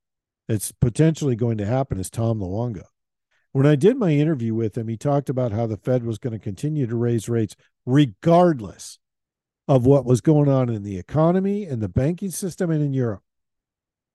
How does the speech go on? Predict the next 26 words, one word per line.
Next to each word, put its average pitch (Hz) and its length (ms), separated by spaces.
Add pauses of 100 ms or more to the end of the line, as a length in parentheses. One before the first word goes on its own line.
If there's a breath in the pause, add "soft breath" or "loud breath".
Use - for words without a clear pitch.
(140)
because 127 340
the 113 100
Fed's 156 500
at 131 280
war 131 560 (140)
with 123 140
the - 80
City 120 300
of 104 100
London. 101 320 (720)
And 120 180
today, 139 400
the 143 140
Fed 135 300
raised 127 320
rates. 131 460 (640)
I 120 180 (160)
absolutely 139 760
think 107 280
that 104 120
Tom 110 260
Luongo 101 440
is 85 140
right. 85 220 (560)
Absolutely. 98 840 (1000)
Because 117 340